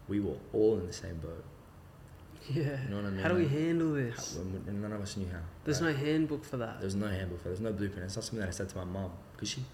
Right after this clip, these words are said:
Speaker 1: I think to this day, she still holds herself, <laughs> it's funny because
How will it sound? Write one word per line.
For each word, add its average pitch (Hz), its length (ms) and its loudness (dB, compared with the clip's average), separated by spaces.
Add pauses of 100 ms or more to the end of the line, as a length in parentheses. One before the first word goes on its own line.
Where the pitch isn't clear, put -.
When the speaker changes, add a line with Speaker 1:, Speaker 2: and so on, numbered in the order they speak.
(300)
Speaker 1:
I 131 40 2
think 143 180 0
to - 80 -6
this 98 120 -2
day, 95 240 2
she - 140 -4
still 98 340 -2 (360)
holds 120 400 6
herself, 95 460 0
<laughs> - 40 -12
it's - 260 -4
funny 104 360 -2
because 95 360 -6